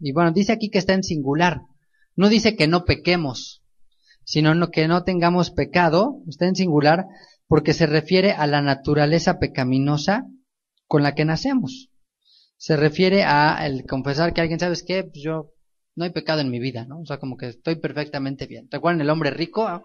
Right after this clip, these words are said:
el joven rico que llegó con Yeshua? Dijo, "Maestro, ¿qué debo hacer para heredar la vida eterna?". "Ah, pues guarda los mitzvot. No robes, no mates, no adulteres". "Ah, pues eso ya lo guardas de mi juventud".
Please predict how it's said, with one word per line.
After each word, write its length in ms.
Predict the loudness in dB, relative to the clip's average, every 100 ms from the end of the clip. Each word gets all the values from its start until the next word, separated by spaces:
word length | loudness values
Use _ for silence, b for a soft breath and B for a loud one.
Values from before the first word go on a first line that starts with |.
| _
el 100 | -12
joven 380 | -2 2 4 2
rico 300 | 0 -2 0
que 100 | 0
llegó 220 | 2 2
con 160 | 2 -2
Yeshua? 500 | -2 0 2 2 0 B B B
Dijo, 160 | -2 -2 -10 _ -4
"Maestro, 440 | 0 0 -2 -2
¿qué 260 | 0 2 2
debo 200 | 2 2
hacer 180 | 2
para 160 | 2 0
heredar 200 | 0 0
la 100 | 0
vida 180 | -2 -2
eterna?". 300 | -4 -4 -4
"Ah, 160 | -6 -6
pues 140 | -8 0
guarda 260 | 2 4
los 160 | 0 0
mitzvot. 360 | -2 0 0 -2 -14 b b _
No 180 | 0 0
robes, 520 | 4 4 4 2 -2
no 140 | -4 -2
mates, 560 | -2 -2 -4 -6 -6
no 100 | -6
adulteres". 400 | -8 -8 -8 -6
"Ah, 140 | -4 -2
pues 120 | -4
eso 100 | -2
ya 120 | 0
lo 60 | 2
guardas 220 | 2 2
de 80 | -2
mi 100 | -4
juventud". 340 | -6 -6 -8